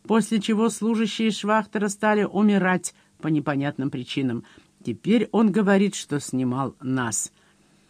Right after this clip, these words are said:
«Но мы пока не умерли», — сказала Ирен.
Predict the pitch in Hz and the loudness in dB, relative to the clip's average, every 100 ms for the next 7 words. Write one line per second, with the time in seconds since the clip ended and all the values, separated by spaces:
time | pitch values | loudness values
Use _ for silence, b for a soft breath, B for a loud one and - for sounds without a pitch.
0 | b _ _ 170 208 269 285 285 233 190 | b _ _ 2 4 6 6 6 6 4
1 | 185 214 190 180 170 233 349 330 202 156 | 2 2 4 4 6 6 8 8 4 0
2 | 135 - 156 156 151 147 147 170 165 139 | -4 -2 -2 -2 -2 -2 0 2 4 2
3 | 120 | -2